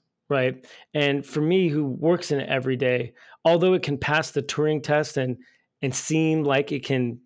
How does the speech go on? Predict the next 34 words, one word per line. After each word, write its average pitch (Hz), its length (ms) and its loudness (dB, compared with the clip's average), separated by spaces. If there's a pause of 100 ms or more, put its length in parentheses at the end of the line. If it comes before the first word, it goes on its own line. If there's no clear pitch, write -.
speak - 400 -4
to 143 140 0
us 143 220 0
really 135 280 0
eloquently, 135 720 -4 (640)
it's - 80 -18
still 226 440 0 (440)
pretty 233 240 0
dumb, 147 380 0 (460)
right? 139 340 2
And 165 140 2
it, 160 200 0
it's 160 200 -2
not 185 140 2
like 185 180 2
it's - 280 -6 (400)
coding 175 320 4
itself. 151 420 2
We're 156 80 4
doing 220 260 4
a 127 140 2
lot 139 480 4
of 143 100 -2
human 143 460 0
work - 420 -2 (380)
to - 80 -4
make 147 260 2
even 165 280 0
pretty 180 260 -2
simple 151 420 -2
use 135 300 0
cases 127 640 -2 (640)
somewhat 151 640 0
consistent - 640 -2